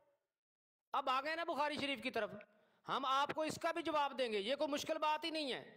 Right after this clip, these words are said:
ना ही ये कोई तजाद है। लेकिन जनाब बनी इसराइल साहब कुरान पाक भूल गया है आपको। अब सारा दिन रट्टा होता है, कुरान, कुरान, कुरान, हदीस तो है ही कुछ नहीं, हदीस को नहीं मानना, सिर्फ कुरान को मानना है। तो बिस्मिल्लाह करें।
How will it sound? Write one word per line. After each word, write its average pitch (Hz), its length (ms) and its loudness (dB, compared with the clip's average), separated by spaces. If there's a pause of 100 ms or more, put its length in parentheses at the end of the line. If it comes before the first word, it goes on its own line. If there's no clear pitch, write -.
(1000)
ना 240 320 2
ही 311 120 0
ये 302 140 0
कोई 302 120 -2
तजाद 214 460 0
है। 151 260 -4 (300)
लेकिन 277 500 2
जनाब 262 360 2
बनी 262 200 0
इसराइल 262 360 0
साहब 269 260 0
कुरान 269 300 0
पाक 277 200 0
भूल 233 240 2
गया 254 140 0
है 302 60 0
आपको। 302 260 0
अब 311 400 0 (840)
सारा 269 300 0
दिन 285 200 -4
रट्टा 233 260 -2
होता 226 200 0
है, 233 60 -2
कुरान, 233 480 2
कुरान, 220 420 2
कुरान, 226 400 2 (180)
हदीस 165 300 -2
तो 269 80 2
है 208 160 0
ही 247 60 -6
कुछ 262 200 -2
नहीं, 285 220 -2 (200)
हदीस 190 240 0
को 254 120 0
नहीं 269 120 -2
मानना, 254 320 0
सिर्फ 247 180 0
कुरान 226 320 0
को 247 100 -2
मानना 160 280 0
है। 123 80 -8 (380)
तो 220 80 2
बिस्मिल्लाह 247 420 0
करें। 240 300 0